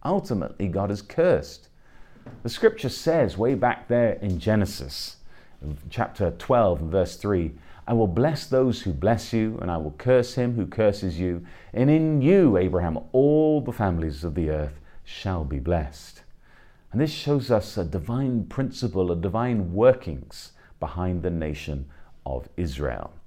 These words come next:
You see, the Lord always reserves something for himself that we should not touch.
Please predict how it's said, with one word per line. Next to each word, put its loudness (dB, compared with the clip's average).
You -4
see, 2
the 4
Lord 4
always 4
reserves 4
something -2
for -2
himself -2
that -4
we 0
should -4
not -4
touch. -4